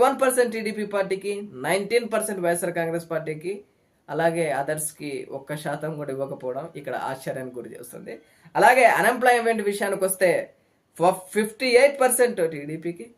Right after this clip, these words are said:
ఫార్టీ పర్సెంట్ వైఎస్ఆర్ కాంగ్రెస్ పార్టీకి, జీరో పాయింట్ టూ పర్సెంట్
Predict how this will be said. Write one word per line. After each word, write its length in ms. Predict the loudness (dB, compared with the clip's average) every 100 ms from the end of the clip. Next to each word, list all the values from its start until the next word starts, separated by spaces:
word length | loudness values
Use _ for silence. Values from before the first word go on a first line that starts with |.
| _ 2
ఫార్టీ 320 | 4 4 4
పర్సెంట్ 360 | 4 4 0 -2
వైఎస్ఆర్ 300 | -2 -2 -4
కాంగ్రెస్ 300 | -4 -6 -8 -10
పార్టీకి, 240 | -10 -12 -10
జీరో 160 | -8
పాయింట్ 240 | -8 -8 -12
టూ 60 | -12
పర్సెంట్ 340 | -12 -12 -12